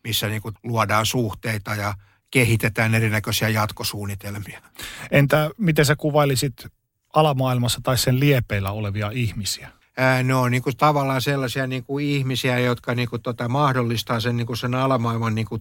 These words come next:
Speaker 1: toimimisen – ja sitten niinku tota, ne, he ovat niinku tahtomattaan tai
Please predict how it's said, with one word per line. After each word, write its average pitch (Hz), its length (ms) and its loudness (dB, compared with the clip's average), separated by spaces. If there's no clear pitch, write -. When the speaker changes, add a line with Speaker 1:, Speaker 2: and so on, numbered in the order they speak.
Speaker 1:
toimimisen – 113 840 2
ja 117 80 -6
sitten 117 360 0
niinku 120 240 0
tota, 117 300 -2
ne, 113 80 0
he 110 60 2
ovat 120 280 2
niinku 117 200 -4
tahtomattaan 127 1160 0
tai 117 300 2